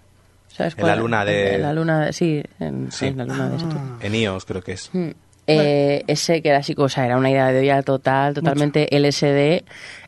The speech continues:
Speaker 1: Eh, pero me encantó ese capítulo también, la animación.
Speaker 3: ¿Y, y el del fin del mundo, el apocalipsis,
Speaker 1: Bueno, el
Speaker 3: eh,
Speaker 1: apocalipsis
Speaker 3: pequeñico?
Speaker 1: zombie, eh, Tilt Shift, vamos, me hizo muchísima
Speaker 3: Bueno,
Speaker 1: gracia.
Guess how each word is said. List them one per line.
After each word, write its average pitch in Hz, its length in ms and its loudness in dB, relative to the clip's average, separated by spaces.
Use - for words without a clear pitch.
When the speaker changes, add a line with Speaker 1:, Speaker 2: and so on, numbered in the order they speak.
Speaker 1:
Eh, 135 1040 2
pero 131 220 2
me 131 120 0
encantó 127 480 -2
ese 135 180 -4
capítulo 135 380 -4
también, 147 300 -2
la 135 60 0
animación. 147 1000 2
Speaker 3:
¿Y, 160 200 2
y 160 40 6
el 156 120 4
del 151 320 4
fin 175 240 2
del 202 140 2
mundo, 190 540 4
el 170 80 4
apocalipsis, 160 560 2
Speaker 1:
Bueno, 175 180 8
el 185 60 4
Speaker 3:
eh, 160 40 4
Speaker 1:
apocalipsis 156 440 2
Speaker 3:
pequeñico? 180 340 6
Speaker 1:
zombie, 196 580 6
eh, 190 480 4
Tilt 208 200 4
Shift, 220 540 4
vamos, 185 380 4
me 180 100 4
hizo 214 140 4
muchísima 220 920 6
Speaker 3:
Bueno, 226 60 2
Speaker 1:
gracia. 262 260 4